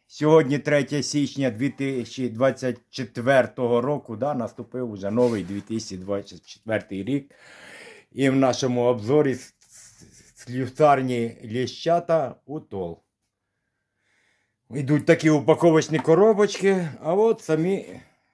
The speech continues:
ліщата, друзі. Зроблені вони з чугуну. Е, в-,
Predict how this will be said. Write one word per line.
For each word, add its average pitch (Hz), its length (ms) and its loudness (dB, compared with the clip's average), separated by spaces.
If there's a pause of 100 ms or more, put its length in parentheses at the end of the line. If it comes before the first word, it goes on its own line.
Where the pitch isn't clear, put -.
ліщата, 113 760 -2
друзі. 87 440 -12 (920)
Зроблені 143 680 4
вони 127 460 0 (1120)
з - 40 -14
чугуну. 127 800 2 (1900)
Е, 113 60 -8 (960)
в-, 117 240 -10